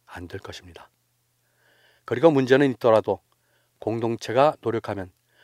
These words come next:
함께 있겠다고 약속하신 주님이 도와주실 것입니다.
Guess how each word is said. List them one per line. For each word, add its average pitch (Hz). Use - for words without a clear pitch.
함께 -
있겠다고 127
약속하신 117
주님이 98
도와주실 101
것입니다. -